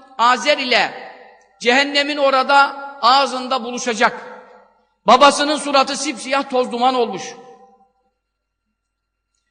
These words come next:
Babasına diyecek ki, "Feyekûlü liyebî elem ekul leke lâ ta'sini."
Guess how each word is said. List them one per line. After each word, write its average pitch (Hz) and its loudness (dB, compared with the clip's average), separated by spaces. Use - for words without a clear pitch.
Babasına 294 2
diyecek 285 -4
ki, 185 -10
"Feyekûlü 277 -4
liyebî 269 -2
elem 262 -2
ekul 294 -8
leke 277 -4
lâ 233 -2
ta'sini." 175 -10